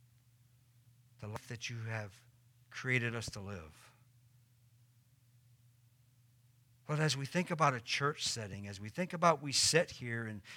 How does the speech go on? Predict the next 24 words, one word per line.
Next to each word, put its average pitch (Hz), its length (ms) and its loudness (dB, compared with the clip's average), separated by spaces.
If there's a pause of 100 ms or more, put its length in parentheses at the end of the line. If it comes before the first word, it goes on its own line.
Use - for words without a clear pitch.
and 123 100 -6
then 160 140 2
we 151 160 2
leave 143 420 0
from 123 360 -4
this 113 200 0
place, - 380 -6
we 135 80 -6
just 160 180 0
spend 165 300 2
such 160 240 -2
a 135 80 -6
small 143 340 0
amount 143 240 0
of 127 100 -6
time 131 340 -2
here. 98 380 -8 (1160)
But 151 100 0
as 151 140 2
we 147 100 0
go 147 300 4
from 165 300 -2
this 156 180 4
place, 139 720 -6